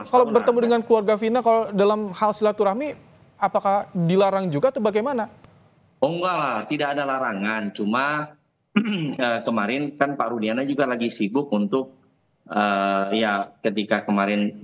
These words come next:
Speaker 1: kasus ini sempat mencuat,
Speaker 2: Mm-mm.
Speaker 1: Pak Rudiana juga masih aktif sebagai seorang Kapolsek, tentunya dia harus pintar-pintar membagi waktu antara kedinasan.
Speaker 2: Oh.
Speaker 1: Nah, se-, eh, nah, sementara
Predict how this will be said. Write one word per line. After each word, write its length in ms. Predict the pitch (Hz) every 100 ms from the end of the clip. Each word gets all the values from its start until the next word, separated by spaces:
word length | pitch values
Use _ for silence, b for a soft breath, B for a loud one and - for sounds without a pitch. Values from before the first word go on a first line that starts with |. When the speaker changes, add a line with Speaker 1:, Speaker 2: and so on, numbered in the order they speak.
| 107
Speaker 1:
kasus 320 | - 107 110
ini 540 | 101 107 107 104 101 -
sempat 320 | - 101 104
mencuat, 800 | 104 101 92 101 123 135 143 -
Speaker 2:
Mm-mm. 400 | 180 196 196 185
Speaker 1:
Pak 180 | - -
Rudiana 320 | 107 107 107
juga 220 | 107 110
masih 240 | 107 104 98
aktif 240 | - 113
sebagai 320 | - 101 98
seorang 300 | 101 104 95
Kapolsek, 640 | 95 92 92 90 120 120 120
tentunya 640 | 98 95 104 123 131 131 - _ _
dia 160 | - 113
harus 160 | 127 127
pintar-pintar 560 | - 110 107 - 113
membagi 380 | 127 117 104 101
waktu 260 | 101 98 -
antara 260 | 113 101 104
kedinasan. 880 | 104 101 95 92 110 98 90 82 - _
Speaker 2:
Oh. 280 | - 131 127
Speaker 1:
Nah, 400 | 123 95 92 87 87 -
se-, 240 | - -
eh, 300 | - 113 110 107
nah, 220 | 113 110
sementara 680 | 127 120 113 104 131 175